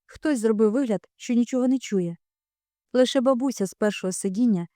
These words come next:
спокійно питає: «Синку, що трапилось?» Водій витирає очі рукавом. «Я тільки що з пологового дзвонив.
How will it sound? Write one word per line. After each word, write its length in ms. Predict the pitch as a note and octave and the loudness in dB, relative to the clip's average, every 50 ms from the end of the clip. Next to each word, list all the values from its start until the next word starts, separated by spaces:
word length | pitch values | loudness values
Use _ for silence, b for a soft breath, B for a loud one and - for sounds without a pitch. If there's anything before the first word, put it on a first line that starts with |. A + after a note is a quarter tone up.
| _ | _
спокійно 520 | - - - A3 G#3+ - - G#3+ G3+ G3+ G3 | -20 -8 -6 -6 -4 -2 0 0 0 0 0
питає: 520 | - A3+ G3+ - G3+ F3+ E3+ E3 E3 E3+ - _ _ _ _ _ _ _ _ _ _ _ _ _ _ _ _ _ | -2 -4 -2 0 0 0 0 -2 -6 -8 -12 _ _ _ _ _ _ _ _ _ _ _ _ _ _ _ _ _
«Синку, 580 | _ - - - C4 B3 G#3 F#3 - - E3 D#3+ - _ _ _ _ _ | _ -10 -2 2 4 4 4 2 0 -6 -12 -16 -16 _ _ _ _ _
що 240 | - - - G#3+ | -16 -8 -6 -6
трапилось?» 680 | - - B3+ G#3 F#3 - - E3 D#3+ D#3 - - - _ _ _ _ _ _ _ _ _ _ _ _ _ _ _ _ _ _ _ _ _ _ _ _ | -4 -2 -2 -2 -2 -4 -6 -8 -8 -8 -10 -16 -20 _ _ _ _ _ _ _ _ _ _ _ _ _ _ _ _ _ _ _ _ _ _ _ _
Водій 320 | - A#3 B3+ B3+ A3+ C4 B3 | 2 2 4 4 4 2 2
витирає 420 | A3 G#3+ - A3 A3 A3 G#3+ G#3 | 0 0 2 2 4 4 4 2
очі 300 | - G#3+ A3 - - G#3+ | 0 -2 -4 -2 -2 -4
рукавом. 480 | G3+ F#3+ - G#3 G3 F3+ F3 E3+ E3+ E3+ - _ _ _ _ _ _ _ _ _ _ _ _ _ _ _ _ _ _ _ _ _ _ | -4 -2 -2 -4 -2 -2 -4 -4 -6 -8 -12 _ _ _ _ _ _ _ _ _ _ _ _ _ _ _ _ _ _ _ _ _ _
«Я 200 | A#3 A3 C4+ C4 | 2 2 2 2
тільки 340 | A3+ - C4+ C4 A3+ - G3+ | 0 -2 -4 -4 -2 -4 -6
що 160 | - - A3 | -4 -4 -4
з 80 | G#3 | -6
пологового 560 | - - B3 B3+ C4+ A#3+ A3 G#3 F#3+ F#3+ F#3 F#3 | -6 -6 -2 -2 0 0 0 0 -2 -2 -2 -4
дзвонив. 400 | F3+ F#3+ G3+ G#3 G3 F3+ E3+ | -2 -2 0 0 0 0 -2